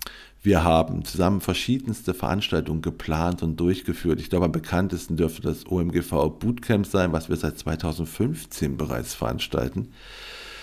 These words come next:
Also ich glaube, ich kann mit Fug und Recht behaupten, bei seiner zweiten Karriere im Online-Marketing war ich immer ganz nah dabei. Aber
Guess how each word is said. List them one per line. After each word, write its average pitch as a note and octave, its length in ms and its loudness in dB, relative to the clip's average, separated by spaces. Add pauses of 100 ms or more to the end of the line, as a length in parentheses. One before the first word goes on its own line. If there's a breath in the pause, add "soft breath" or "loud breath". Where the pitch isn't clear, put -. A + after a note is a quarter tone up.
(260 loud breath)
Also F#2+ 200 2
ich A#2 100 2
glaube, - 300 6
ich - 140 -2
kann E3+ 600 2
mit A#2+ 220 2
Fug - 320 -2
und A#2 140 2
Recht G#2 200 0
behaupten, F#2 560 -2
bei F2 120 2
seiner F2 300 2
zweiten A#2+ 520 0
Karriere C#2+ 480 0
im B1+ 100 -4
Online-Marketing F#2+ 920 0 (360 soft breath)
war E2+ 140 6
ich E2 100 -2
immer F2 360 0 (180)
ganz F#2+ 320 2
nah D#2 160 4
dabei. D#2+ 340 2 (1500 soft breath)
Aber F2 720 6